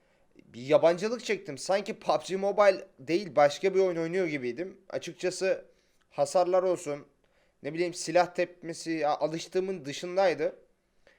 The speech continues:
Belki her şey çok aynı, bilmiyorum. Bana farklı geldi. Ama normal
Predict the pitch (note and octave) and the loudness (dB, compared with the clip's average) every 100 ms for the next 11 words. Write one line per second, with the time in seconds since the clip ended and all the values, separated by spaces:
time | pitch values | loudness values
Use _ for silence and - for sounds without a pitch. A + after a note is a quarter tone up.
0 | _ _ - D#3+ F3+ G#3 A3+ A3 G3+ - | _ _ 0 2 4 4 4 4 -2 0
1 | D#3 C3+ A#2+ B2 F3 F#3 C#3 G#2+ - - | -2 0 -2 -4 -6 -4 -6 -6 -12 -10
2 | A#2 D3+ F3 D#3+ B2+ A#2+ A2+ A2 A2+ F#3 | -4 -2 0 0 -2 -4 -2 -2 -2 -10
3 | - _ _ _ _ _ _ _ _ - | -12 _ _ _ _ _ _ _ _ -6
4 | D3 D#3 D#3 D#3 F3+ F3 | -4 0 -2 0 0 0